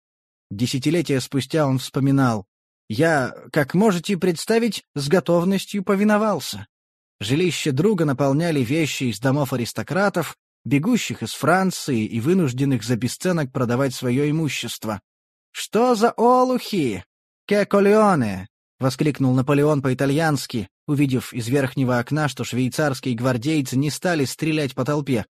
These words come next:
это стоило им жизни. Когда семь лет спустя Наполеон поселился в Тюильри, он повелел заштукатурить следы, оставленные в тот день пулями.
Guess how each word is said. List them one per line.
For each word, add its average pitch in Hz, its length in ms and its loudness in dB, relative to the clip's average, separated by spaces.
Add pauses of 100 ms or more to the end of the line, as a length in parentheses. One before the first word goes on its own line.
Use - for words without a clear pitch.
(100)
это 113 160 -6
стоило 110 300 -4
им 113 160 -2
жизни. 98 520 -6 (500)
Когда 127 340 2
семь 143 260 2
лет 143 200 2
спустя 143 440 -2
Наполеон 143 520 2
поселился 143 720 0
в - 100 -12
Тюильри, 151 600 0 (260)
он 202 220 4
повелел 165 580 2
заштукатурить 151 840 -2
следы, 117 420 -2
оставленные 110 720 -2
в - 100 -10
тот 107 360 -2
день 117 400 0
пулями. 98 520 -2